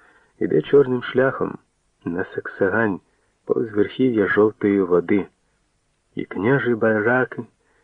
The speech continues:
і відкритим полем. І я пішов по ній, маючи по праву руку нагайців Тугайбея для роз'їздів по ярах і лісах від Дніпра,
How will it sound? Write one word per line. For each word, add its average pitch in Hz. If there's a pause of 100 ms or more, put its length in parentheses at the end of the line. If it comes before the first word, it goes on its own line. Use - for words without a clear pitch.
(260)
і 82
відкритим 120
полем. 113 (880)
І -
я 90
пішов -
по 82
ній, 76 (580)
маючи 113
по -
праву 90
руку 82
нагайців 80
Тугайбея 92 (600)
для 92
роз'їздів 104
по 98
ярах 101
і 104
лісах 95
від 92
Дніпра, 90